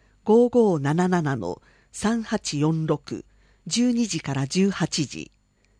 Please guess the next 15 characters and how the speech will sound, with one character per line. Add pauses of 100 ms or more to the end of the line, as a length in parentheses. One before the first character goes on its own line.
(160)
紙
面
に
は
二
次
元
コ
ー
ド
が
あ
り
ま
す。